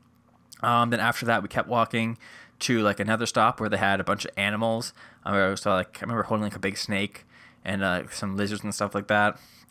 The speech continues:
Um, they had some other, like, candies and stuff and, like, some rice candies and some other little foods you could try. Um,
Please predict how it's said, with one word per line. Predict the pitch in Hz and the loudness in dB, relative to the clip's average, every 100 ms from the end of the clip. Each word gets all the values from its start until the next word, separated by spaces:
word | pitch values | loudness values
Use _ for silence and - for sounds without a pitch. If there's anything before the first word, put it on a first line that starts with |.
| - | -6
Um, | 110 104 101 98 98 - _ - - _ - | 0 2 2 -2 -6 -14 _ -20 -20 _ -2
they | 123 | -2
had | |
some | - 175 | 0 0
other, | 220 113 | 2 2
like, | 107 - | 0 -2
candies | - 120 113 110 | -2 -2 0 -2
and | 110 | 0
stuff | 110 107 110 | 0 0 -2
and, | |
like, | 90 - | -6 -6
some | - 101 | -10 -4
rice | 101 107 | -4 -4
candies | - 107 104 107 | -6 -6 -6 -8
and | 92 | -8
some | 104 | -4
other | 98 | -2
little | 101 98 | -2 -4
foods | - 110 107 | -2 -2 -2
you | - | -6
could | 104 | -4
try. | 113 107 107 - - - - - - - - _ _ - | 2 2 2 -4 -18 -20 -20 -20 -20 -20 -20 _ _ -6
Um, | - 143 156 160 165 | 0 2 4 4 2